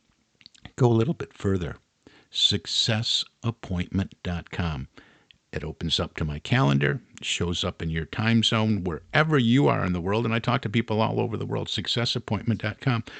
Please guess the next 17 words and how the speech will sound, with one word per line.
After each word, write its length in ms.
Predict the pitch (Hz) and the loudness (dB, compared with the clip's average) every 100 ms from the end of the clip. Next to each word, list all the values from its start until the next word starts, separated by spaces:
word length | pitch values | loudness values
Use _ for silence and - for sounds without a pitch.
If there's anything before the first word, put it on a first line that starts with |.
| - - | -14 -4
Let's 140 | 156 | 0
have 180 | 170 156 | 2 0
a 40 | |
conversation. 800 | 147 151 139 127 - 82 - - | 2 2 2 2 2 0 0 -4
Can 180 | - 120 | 0 2
be 100 | 143 | 2
about 360 | 139 131 123 - - - | 2 2 0 -4 -20 2
really 280 | 127 156 143 | 2 4 4
anything 320 | 156 127 123 | 2 4 2
you 120 | 110 | 4
want. 360 | 117 147 - 113 | 2 2 0 2
Usually 420 | 143 - 113 104 | 2 2 2 2
I 40 | |
like 200 | 104 104 | 0 -2
to 100 | - | -2
help 240 | 98 104 - | -2 -2 0
people 360 | 110 - 98 | -2 0 -4